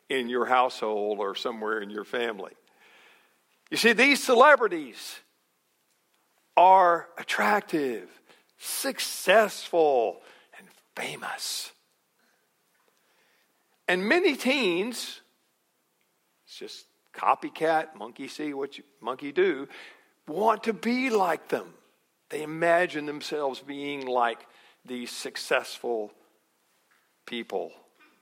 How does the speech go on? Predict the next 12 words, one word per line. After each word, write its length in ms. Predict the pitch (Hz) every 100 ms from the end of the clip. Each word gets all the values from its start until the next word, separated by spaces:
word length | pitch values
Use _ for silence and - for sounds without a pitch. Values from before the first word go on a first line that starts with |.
| _ _ _ _ _ _ _ _ _ _ _ _
And 120 | 113
many 340 | 135 208 240 208
teens 720 | - 165 131 107 98 - - _ _ _ _ _ _ _ _ _
would 200 | - 113
like 440 | 113 131 117 - - _ _ _ _ _ _ _ _ -
to 100 | 117
have 560 | 101 123 123 113 107 98 - _ _ _ _ _ _ _ _ _ _ _ _
the 80 | -
stuff 320 | - 135 117 -
that 140 | 110
they 220 | 123 117
have. 420 | 104 95 82 80